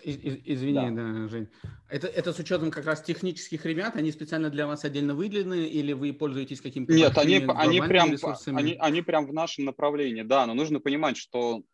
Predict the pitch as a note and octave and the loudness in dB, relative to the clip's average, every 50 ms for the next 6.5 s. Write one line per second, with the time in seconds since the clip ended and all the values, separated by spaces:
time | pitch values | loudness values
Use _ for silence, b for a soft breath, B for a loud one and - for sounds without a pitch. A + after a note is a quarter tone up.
0 | _ - C3 C3+ - C#3+ - - - - C#3+ C#3 C3+ - - - - - A#2 B2 | _ -4 -2 -2 -2 -4 -8 -10 -4 0 2 2 2 0 -6 -6 -6 -4 -4 2
1 | A#2+ D3 F#3+ - - C3+ - - A2+ A2+ G2+ - _ _ - - A#2+ A2 - A#2 | 4 4 4 4 4 0 -2 -2 -4 -6 -6 -8 _ _ -10 -6 -6 -2 2 4
2 | A2+ B2 B2 - D3+ C#3 C#3+ D3 D#3+ D#3+ D3+ D3+ - - A#2 - - A#2+ A2+ A#2+ | 4 6 6 6 6 8 8 8 8 8 6 6 2 -4 -8 -2 0 0 2 4
3 | B2 A#2+ A2+ G#2+ G#2 G#2+ G#2+ G#2+ - _ _ _ - A2+ A2 - A#2 G#2 - - | 4 2 2 0 -4 -8 -10 -14 -16 _ _ _ -8 -6 -6 -4 -6 -4 0 2
4 | A#2 A#2 A#2+ A#2 A2 G#2 G2+ G2+ G2 F#2+ G2 F#2+ G#2+ B2 E3+ F#3+ B B B B | 4 6 6 6 6 6 4 4 0 0 2 4 6 6 6 4 B B B B
5 | B B _ A#2+ G#2 - - - _ - A#2+ A#2+ D#3+ G3 F3 C#3 - - B2+ C3 | B B _ -4 -4 -4 -6 -12 _ 4 6 6 8 8 8 6 6 4 2 0
6 | - - - A#2+ A2+ A2 G#2+ G#2 G#2 | 0 0 0 2 4 4 4 2 0